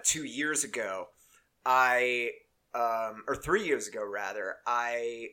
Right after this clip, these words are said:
finally threw away, I had been living on a twin bed, uh, prior to that time. So I was like,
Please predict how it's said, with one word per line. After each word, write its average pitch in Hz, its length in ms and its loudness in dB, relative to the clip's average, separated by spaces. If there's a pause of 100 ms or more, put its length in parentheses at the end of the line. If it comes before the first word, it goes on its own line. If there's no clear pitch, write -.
finally 131 560 -2
threw 127 340 -4
away, 113 500 0
I 127 120 6
had 123 140 4
been 127 200 -4
living 135 320 2
on 113 160 0
a 110 60 -4
twin 127 500 -8
bed, 113 440 -4 (720)
uh, 120 380 4 (220)
prior 127 320 2
to 127 60 -4
that 117 280 -4
time. 117 440 -6 (440)
So 139 140 -2
I - 20 0
was 131 160 -2
like, 127 220 -4